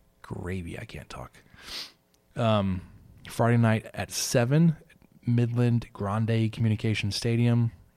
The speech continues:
And then the following Saturday, again, two P M, Frisco at the Star will be the spring game. Assuming that'll be broadcast to us good folks out here in the desert,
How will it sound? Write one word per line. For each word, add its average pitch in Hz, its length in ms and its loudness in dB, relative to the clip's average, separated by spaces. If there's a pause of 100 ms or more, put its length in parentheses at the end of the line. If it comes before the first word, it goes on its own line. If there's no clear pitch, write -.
(240)
And 113 100 -2
then 113 120 2
the 104 100 0
following 117 680 2
Saturday, 98 760 -2 (580)
again, 101 340 -2
two 117 200 0
P 107 220 -2
M, 98 320 -2 (480)
Frisco 92 800 0 (560)
at - 180 -20
the 101 100 -4
Star - 720 -6 (380)
will 104 80 -8
be 104 80 -4
the 92 100 -8
spring 95 420 -6
game. 82 260 -12 (840)
Assuming 110 440 0
that'll 101 220 0
be 92 340 -6 (680)
broadcast 95 720 -6
to 98 140 -6
us 95 120 -6
good - 240 -8
folks - 600 -4
out 87 200 -6
here 107 380 -4
in 101 220 -6
the 95 80 -8
desert, 165 480 0